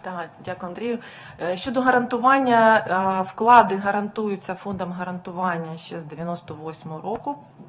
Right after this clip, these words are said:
На період воєнного стану була запроваджена повна гарантія. Це означає, що всі вклади фізичних осіб в банку, який визнаний неплатоспроможним,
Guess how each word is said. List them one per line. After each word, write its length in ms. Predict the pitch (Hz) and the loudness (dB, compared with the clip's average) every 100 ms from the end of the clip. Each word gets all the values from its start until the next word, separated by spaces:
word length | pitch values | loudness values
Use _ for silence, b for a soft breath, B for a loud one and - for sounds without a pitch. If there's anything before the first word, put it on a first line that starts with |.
| - | -14
На 320 | 170 185 214 | -6 0 0
період 560 | 226 196 196 202 165 156 - - | 0 -4 -4 -4 -4 -6 -12 -18
воєнного 500 | 151 180 214 233 190 | -12 -6 -2 0 0
стану 540 | 180 147 156 147 180 240 B B B B | -4 -6 -4 -4 -8 -10 B B B B
була 380 | 151 180 220 247 | -6 4 4 4
запроваджена 840 | 202 - 175 196 214 208 202 190 | 0 -6 0 0 0 -4 -2 -2
повна 680 | 190 190 196 214 220 233 - | -4 -6 -4 -2 -2 -4 -6
гарантія. 680 | - 180 165 151 - 143 151 B B B | -8 -6 -4 -8 -10 -12 -14 B B B
Це 160 | - 208 | -6 -2
означає, 720 | 247 240 226 - 170 156 180 | -2 -4 -6 -4 -2 -2 -6
що 520 | 175 - 190 190 185 185 | -10 -8 -4 -2 -4 -6
всі 260 | - - 226 | -14 -10 -10
вклади 480 | - 196 196 180 | -8 -2 0 0
фізичних 720 | 175 180 175 208 - 175 - | -8 -10 -10 -12 -8 -8 -8
осіб 400 | 170 175 - 170 156 B B B | -10 -10 -10 -12 -12 B B B
в 120 | 156 151 | -16 0
банку, 420 | 185 175 175 156 | 2 2 0 -8
який 240 | 160 185 | -10 -10
визнаний 340 | 170 208 180 175 | -10 -6 -4 -4
неплатоспроможним, 1120 | 180 175 175 - 180 170 160 151 190 208 | -6 -6 -10 -10 -8 -6 -6 -10 -8 -8